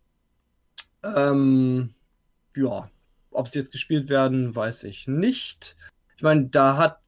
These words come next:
äh, zumindest die Liste mit, äh, Venny, die hat ja schon so ein bisschen Wellen geschlagen, vielleicht jetzt noch ein bisschen mehr. Zwei Punkte ist, ist aber auch nicht die Welt. Aber ich denke, da fehlt einfach nochmal so dieser Impuls, dass die Leute halt da mal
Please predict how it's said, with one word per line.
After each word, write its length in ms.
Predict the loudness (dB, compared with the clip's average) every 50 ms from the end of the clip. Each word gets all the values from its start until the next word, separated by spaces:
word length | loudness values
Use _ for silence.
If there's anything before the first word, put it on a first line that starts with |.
| _ -10
äh, 140 | -8 -8 -4
zumindest 600 | -2 -2 -2 -2 -2 -2 -2 -4 -6 -6 -6 -4
die 120 | -2 -2
Liste 320 | -2 -2 -4 -6 -4 -4
mit, 340 | -2 0 2 2 0 0 -2
äh, 200 | -2 -4 -2 0
Venny, 380 | 2 2 2 2 2 2 0 -2
die 160 | -2 -4 -4
hat 120 | -4 -4
ja 100 | -4 -6
schon 240 | -6 -4 -4 -4 -2
so 80 | -2 -4
ein 80 | -4
bisschen 640 | -4 -4 -6 -6 -6 -10 -10 -2 0 0 2 2 0
Wellen 260 | -2 -4 -4 -4 -4
geschlagen, 500 | -6 -8 -8 -8 -6 -6 -4 -6 -6 -8
vielleicht 340 | -8 -6 -4 -2 -2 -2 -4
jetzt 180 | -8 -8 -6 -6
noch 60 | -4
ein 100 | -4 -4
bisschen 300 | -6 -8 -8 -8 -6 -4
mehr. 220 | -2 -2 -2 -2
Zwei 180 | -2 -2 -2 -2
Punkte 320 | -2 -2 -2 -2 0 0
ist, 180 | -2 -2 -2 -4
ist 140 | -6 -6 -2
aber 100 | 0 0
auch 100 | 0 0
nicht 200 | 0 -4 -6 -10
die 100 | -12 -8
Welt. 320 | -6 -6 -6 -8 -10 -14 _ _ _ _ _ _ _ _ _ _ _ _ _ _ -2
Aber 140 | 0 2
ich 80 | 2 4
denke, 220 | 4 4 4 6
da 160 | 6 6 4 4
fehlt 240 | 4 0 0 2
einfach 240 | 2 2 2 4 4
nochmal 260 | 4 4 4 4 2
so 80 | 2 0
dieser 400 | -2 0 2 4 6 6 6 4
Impuls, 540 | 2 -2 0 2 4 4 4 2 0 -4 -4
dass 180 | -4 -4 -2
die 80 | -2 -2
Leute 300 | 0 0 0 0 0 -2
halt 200 | -2 -2 -2 -2
da 140 | -2 -2 0
mal 400 | 0 0 0 0 0 -2 -4